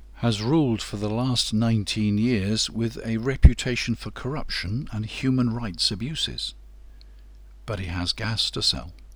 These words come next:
President Biden has been meeting with Crown Prince Mohammed bin Salman,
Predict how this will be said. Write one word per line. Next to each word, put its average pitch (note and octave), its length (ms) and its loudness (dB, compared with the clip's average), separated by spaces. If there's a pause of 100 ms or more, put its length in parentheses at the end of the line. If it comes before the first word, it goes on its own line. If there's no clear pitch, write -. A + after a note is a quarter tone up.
(1300)
President A2 540 2
Biden B2 460 2
has A2+ 200 0
been G#2+ 260 2
meeting C3 380 2
with A2 220 0
Crown A#2 420 2
Prince G#2+ 400 0
Mohammed A2 500 0
bin F2+ 220 -2
Salman, A#2+ 560 0